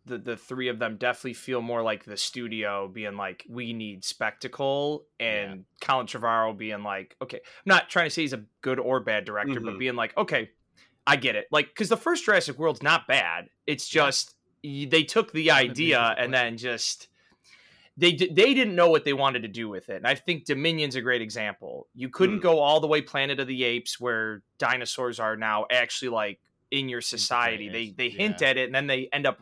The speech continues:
Speaker 1: right back in basically a park again,
Speaker 2: Mm-hmm.
Speaker 1: full of
Speaker 2: <laughs>
Speaker 1: dinosaurs. <laughs> Like,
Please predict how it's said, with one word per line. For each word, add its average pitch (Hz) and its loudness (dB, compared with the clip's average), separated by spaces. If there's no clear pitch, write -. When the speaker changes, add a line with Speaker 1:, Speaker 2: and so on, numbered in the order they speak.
Speaker 1:
right 127 2
back 131 2
in 123 -10
basically 123 -4
a 139 2
park - -2
again, 107 -4
Speaker 2:
Mm-hmm. 127 -14
Speaker 1:
full 139 -2
of 123 0
Speaker 2:
<laughs> - -
Speaker 1:
dinosaurs. 107 -2
<laughs> - -18
Like, 139 -4